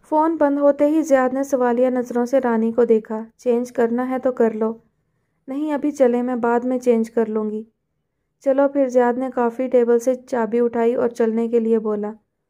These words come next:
दोबारा गाड़ी में बैठते ही फिर वही यखबस्ता हवाएं और कपकपी तारी करने वाली सर्दी। गाड़ी का हीटर भी सर्द महसूस हो रहा था।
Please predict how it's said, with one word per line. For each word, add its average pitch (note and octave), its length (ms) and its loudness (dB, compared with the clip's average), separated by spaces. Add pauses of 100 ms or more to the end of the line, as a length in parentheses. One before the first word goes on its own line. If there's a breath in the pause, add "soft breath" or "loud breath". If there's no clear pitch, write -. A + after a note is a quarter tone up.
(440)
दोबारा C4 380 2
गाड़ी C#4 260 2
में C#4+ 140 -2
बैठते A#3 380 0
ही C4 100 -4
फिर B3 240 0
वही B3 320 2
यखबस्ता A#3 500 0
हवाएं A3+ 420 -4 (400 soft breath)
और C4+ 100 -6
कपकपी B3+ 520 -2
तारी A#3 280 -2
करने A3+ 320 0
वाली A3+ 220 0
सर्दी। A3+ 500 -4 (720)
गाड़ी B3+ 300 0
का D#4 100 -2
हीटर C4+ 360 2
भी C#4+ 140 -2
सर्द B3 300 2
महसूस A#3+ 460 0
हो A3+ 100 2
रहा G#3+ 280 -2
था। G#3+ 260 -8